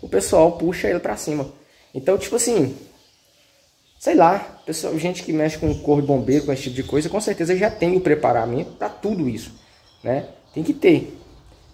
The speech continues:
Agora chegar ali e ficar só olhando, esperar a chuva passar. E, e na filmagem eu nem vi essa chuva toda, né? É complicado, gente, é, é foda, é, oh, desculpa. É complicado, né? É, essa questão, porque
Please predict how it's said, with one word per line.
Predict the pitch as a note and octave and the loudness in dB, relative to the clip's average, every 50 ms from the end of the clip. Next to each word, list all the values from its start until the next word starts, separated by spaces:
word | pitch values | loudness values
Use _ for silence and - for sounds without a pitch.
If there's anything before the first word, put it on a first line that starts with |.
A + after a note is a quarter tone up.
| _ _ _ | _ _ _
Agora | - - C#3+ D#3+ F3+ F#3+ | -4 0 4 4 4 4
chegar | F#3 - - D3+ - F#3 G#3+ A#3 | 4 2 2 2 4 4 4 4
ali | A3+ F#3+ F#3+ | 4 4 2
e | F#3 | 2
ficar | - F#3+ - F#3+ F#3+ | 0 0 0 0 0
só | F#3+ - - - C4 C4 | 0 0 0 0 2 2
olhando, | - F3+ E3+ E3+ | 2 2 2 2
esperar | E3+ E3+ F#3+ F#3 F#3+ G3+ | 0 0 0 2 2 2
a | G3 | 0
chuva | - - G#3 G#3 G#3+ G#3 | -2 -2 -2 -2 -2 -2
passar. | G#3 - A#3+ G#3+ G3 - - D#3+ D3+ D3 - - - - - - - - - - | -2 -2 -2 -2 -2 0 0 0 0 0 -2 -8 -16 -20 -20 -20 -20 -16 -8 -4
E, | D#3+ F#3 F#3 F3+ | -2 -2 -2 0
e | F#3 | 2
na | F#3+ G3+ G#3 | 2 2 2
filmagem | G#3 - A3 F#3 F3 F3 F#3+ F#3+ F#3 | 0 0 2 4 6 6 6 6 4
eu | |
nem | G3 B3+ C4 | 2 0 0
vi | F#3 F3 F3 | 0 2 0
essa | F3+ - E3+ D#3+ | 0 0 -2 -4
chuva | - - E3+ D#3+ D#3+ - | -2 -2 0 2 2 2
toda, | - - E3+ G#3+ B3+ C#4 - - - - - - - - _ - - - - - | 2 2 0 2 2 2 0 -4 -8 -12 -20 -20 -20 -20 _ -20 -20 -18 -8 -2
né? | D3+ E3+ G3+ A3+ G#3 - E3+ | 0 2 2 4 2 2 2
É | G3 | 2
complicado, | G3 - G#3+ A3 D4+ D#4 - D#3+ D#3 D#3+ E3 C#3 B2+ | 0 0 -2 -2 -2 -2 0 0 2 2 2 0 0
gente, | B2 C3+ A#2+ G#2+ - C#3 | -2 -4 -6 -6 -6 -4
é, | C#3+ D3 C#3+ B2+ A2 - B2+ | -2 -2 -2 -2 -4 -2 -4
é | D3 | -4
foda, | - - B2 A#2+ A#2 A#2 A#2 A#2 | -4 -2 -2 -2 -2 -2 -2 -4
é, | A2+ A#2 - - - - C3 | -6 -6 -6 -8 -10 -8 -8
oh, | C#3 C3 - - - - | -8 -8 -8 -12 -16 -14
desculpa. | - - - B2 - - - - - - - - _ _ _ _ _ _ _ _ _ _ - | -10 -6 -6 -6 -6 -8 -16 -18 -20 -20 -20 -20 _ _ _ _ _ _ _ _ _ _ 0
É | D3 | 2
complicado, | D3 D3+ F3 E3+ E3+ F3 D#3 - C#3 B2+ B2 A2+ G#2 - - - - A#2+ | 2 4 4 4 4 2 2 4 6 6 6 4 2 -2 -12 -14 -8 -4
né? | A#2+ B2 C#3 C#3 - - - - | -4 -4 -4 -6 -12 -16 -12 -6
É, | B2+ B2 B2 - - - - - | -4 -2 -2 -2 -4 -10 -14 -12
essa | - - - C3 | -10 -8 -8 -8
questão, | A#2 - C3+ B2 - - A2+ G#2+ | -6 -4 -6 -6 -4 -2 -4 -4
porque | G#2 - D#3+ D#3 - - D#3+ E3 | -4 -2 -4 0 4 6 6 6